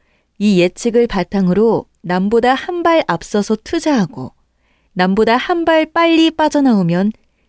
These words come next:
큰 돈을 벌 수 있을 것이라는 투자법이었다. 투자라기보다는 투기,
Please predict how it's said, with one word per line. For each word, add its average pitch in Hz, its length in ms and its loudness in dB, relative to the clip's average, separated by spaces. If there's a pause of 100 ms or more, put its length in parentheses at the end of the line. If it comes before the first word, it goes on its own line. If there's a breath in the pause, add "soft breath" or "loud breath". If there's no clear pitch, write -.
(120)
큰 349 340 -2
돈을 196 380 2
벌 185 220 0
수 226 140 -4
있을 226 260 0
것이라는 196 680 -2
투자법이었다. 254 960 -4 (1300)
투자라기보다는 254 1160 2 (200)
투기, 180 480 -4